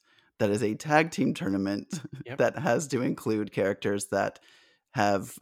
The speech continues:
Speaker 1: uh, uh, like, a, a space between them and have to
Speaker 2: Yep.
Speaker 1: work together.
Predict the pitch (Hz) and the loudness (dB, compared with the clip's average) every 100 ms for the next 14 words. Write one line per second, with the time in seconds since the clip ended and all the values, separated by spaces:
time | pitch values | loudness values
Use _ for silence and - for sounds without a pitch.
0 | - 107 110 117 - - - - 160 160 | 2 4 4 2 -2 -10 -12 -4 0 2
1 | 131 110 _ _ _ 147 - - - 107 | 2 0 _ _ _ -6 -4 -2 0 0
2 | - 104 - 113 98 101 80 87 107 _ | 0 -4 -4 -2 -2 -2 -4 -6 -8 _
3 | _ _ - 120 107 - 107 98 - 95 | _ _ -2 0 2 2 2 0 -2 -2
4 | 80 64 82 | -2 -2 -6